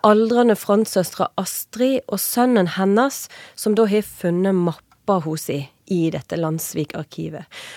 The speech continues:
Og forestillingen er hans konfrontasjon med ho om dette her, og det blir samtidig da ei, ei reise i hennes liv, eh, fram og tilbake i historien. Vi får se små glimt av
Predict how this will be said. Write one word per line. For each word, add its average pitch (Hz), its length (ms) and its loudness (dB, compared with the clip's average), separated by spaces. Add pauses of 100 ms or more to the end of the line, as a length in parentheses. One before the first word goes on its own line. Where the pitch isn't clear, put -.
(120)
Og - 80 -6
forestillingen 226 720 2 (140)
er 247 260 0
hans 240 460 -4
konfrontasjon 233 1400 -4
med 202 300 2
ho 233 220 -2 (240)
om 226 240 4
dette 208 260 -2
her, 277 160 -2 (480)
og 226 140 0
det 262 160 8
blir 247 120 2
samtidig 226 680 0
da 214 180 4
ei, 185 400 2
ei 208 160 2
reise 190 560 0
i 190 160 2
hennes 180 480 -2
liv, 190 580 0 (460)
eh, 190 400 2
fram 226 380 2
og 208 100 4
tilbake 185 480 2
i 202 160 4
historien. 185 720 0
Vi 180 80 2
får 190 240 -6
se 202 380 -4
små 196 280 2
glimt 190 540 2
av 175 260 0